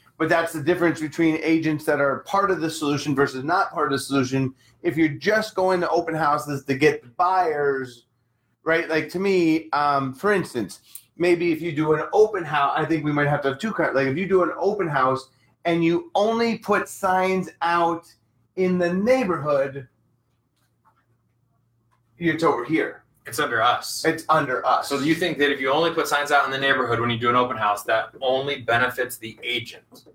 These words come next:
Speaker 1: Right.
Speaker 2: Why?
Speaker 1: Well, because, um, the idea of doing an open house, if you're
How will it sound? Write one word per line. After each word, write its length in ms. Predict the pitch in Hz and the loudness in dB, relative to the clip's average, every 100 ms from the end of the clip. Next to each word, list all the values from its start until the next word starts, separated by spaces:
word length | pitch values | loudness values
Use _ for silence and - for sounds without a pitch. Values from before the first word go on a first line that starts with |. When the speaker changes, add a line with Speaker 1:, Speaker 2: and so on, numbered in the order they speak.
| _ _ _ | _ _ _
Speaker 1:
Right. 560 | 147 156 - - - - _ | 0 0 0 -6 -16 -18 _
Speaker 2:
Why? 480 | 110 139 190 175 - - _ _ _ | -2 0 2 -2 -6 -16 _ _ _
Speaker 1:
Well, 140 | 180 190 | 0 0
because, 600 | 202 - 202 190 151 - | 0 0 2 2 -2 -4
um, 540 | 180 170 147 127 101 - _ _ _ _ _ _ - | 0 2 0 -4 -10 -16 _ _ _ _ _ _ -2
the 120 | 214 | 2
idea 380 | 214 208 294 233 | 2 0 0 0
of 60 | |
doing 280 | 190 196 185 | 0 0 2
an 80 | 180 | 2
open 240 | 226 220 | 0 -2
house, 400 | 180 151 151 151 | -2 0 0 -2
if 140 | 165 170 | -6 -2
you're 240 | 240 277 | 0 0